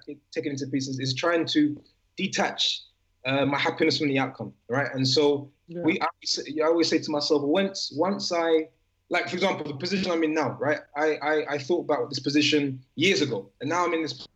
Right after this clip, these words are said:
Speaker 1: position. It's a great position to be in, in terms of just life and everything else. But that's the, the whole point, is that you continuously, um, just trying to detach your out-,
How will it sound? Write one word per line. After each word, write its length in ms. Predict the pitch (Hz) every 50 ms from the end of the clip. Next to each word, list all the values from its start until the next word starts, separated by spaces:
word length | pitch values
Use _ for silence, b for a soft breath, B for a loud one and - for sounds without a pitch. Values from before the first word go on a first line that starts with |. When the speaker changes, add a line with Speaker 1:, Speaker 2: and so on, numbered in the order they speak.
| _ _
Speaker 1:
position. 540 | 147 147 151 135 - 156 147 143 131 131 - _ _ _ _
It's 140 | 165 - -
a 40 | 170
great 220 | 135 185 185 170
position 340 | 139 165 160 160 - 170 151
to 80 | 131 151
be 200 | 156 202 202 156
in, 160 | 151 - - -
in 80 | 139
terms 180 | 131 160 147 135
of 80 | 143 135
just 140 | 147 139 135
life 220 | 147 143 143 131
and 80 | - 135
everything 320 | 143 135 131 139 135 131
else. 220 | 170 165 156 - -
But 200 | - 147 127 - - - _ _ _ _ _ _ _ _ _ _
that's 420 | - 170 180 170 - - - - - - 143 -
the, 80 | 156 147
the 120 | - 151
whole 220 | 131 190 220 226 220
point, 240 | - 226 196 175 160
is 80 | 147
that 160 | 156 - -
you 60 | 156 147
continuously, 960 | - 156 143 131 160 180 190 170 165 151 - - 160 156 160 156 147 147 - - _ _ _ _ _ _ _ _ _ - - 208 180 156
um, 260 | 156 151 147 139 135
just 200 | 226 220 - -
trying 180 | 240 240 220
to 140 | 202 - - - -
detach 360 | - - 226 165 - - -
your 140 | 170 160 139
out-, 140 | 151 -